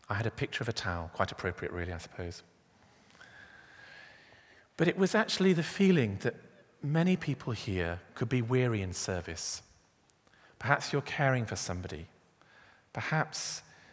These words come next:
there's a situation at work that you're having to carry. Perhaps it's something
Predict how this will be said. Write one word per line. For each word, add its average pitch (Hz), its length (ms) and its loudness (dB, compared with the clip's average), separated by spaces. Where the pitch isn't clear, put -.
there's 120 160 2
a 120 60 2
situation 135 720 2
at 123 80 -4
work 117 320 2
that 107 100 -6
you're 117 220 0
having 113 300 -6
to - 100 -8
carry. 92 440 -6
Perhaps 131 420 2
it's - 120 -2
something 143 680 2